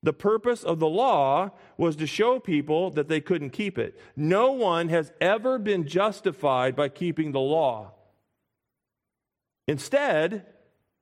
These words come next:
Romans three twenty-eight says, "For we maintain that a man is justified by faith apart from works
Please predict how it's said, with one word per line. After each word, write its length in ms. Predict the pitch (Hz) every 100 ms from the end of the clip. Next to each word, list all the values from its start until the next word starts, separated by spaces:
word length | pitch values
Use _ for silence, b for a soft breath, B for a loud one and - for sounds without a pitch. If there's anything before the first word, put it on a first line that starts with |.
| _ _ _ _
Romans 320 | 165 180 170
three 180 | - 202
twenty-eight 520 | 190 185 175 190 254
says, 200 | - 180
"For 180 | - 185
we 200 | 175 180
maintain 480 | 180 180 165 226 247
that 160 | 208 175
a 40 |
man 300 | 170 190 196
is 100 | 151
justified 720 | 143 185 202 202 185 180 160
by 160 | 151 156
faith 480 | - 190 185 180 B B
apart 520 | 208 - - 294 320
from 260 | - 277 202
works 540 | 185 156 120 - -